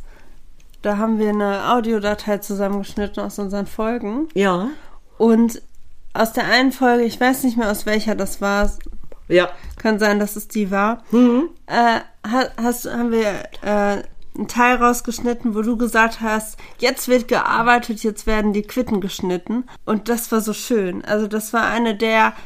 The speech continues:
Speaker 1: der Highlights dieser kurzen Audio. Und darum muss ich bei Quitten immer an diese Audiofrequenz denken.
Speaker 2: Siehst du, und ich bin jetzt genau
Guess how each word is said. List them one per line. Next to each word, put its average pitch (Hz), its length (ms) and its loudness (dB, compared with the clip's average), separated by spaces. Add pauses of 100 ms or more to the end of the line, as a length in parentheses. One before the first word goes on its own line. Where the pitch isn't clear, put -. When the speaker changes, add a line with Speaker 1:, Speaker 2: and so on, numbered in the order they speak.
(120)
Speaker 1:
der 226 160 2
Highlights 226 460 2
dieser 196 460 0 (100)
kurzen 240 380 -2
Audio. 208 640 0 (460)
Und 208 280 0
darum 240 240 6
muss 240 180 0
ich 220 160 -6
bei 214 160 2
Quitten 247 480 -4
immer 233 240 -2
an 220 160 -2
diese 196 340 -4
Audiofrequenz 208 1300 -4
denken. 190 460 -6
Speaker 2:
Siehst 208 280 -2
du, 175 60 0
und 277 240 0
ich 254 160 0
bin 226 160 4
jetzt 190 260 -2
genau 202 340 4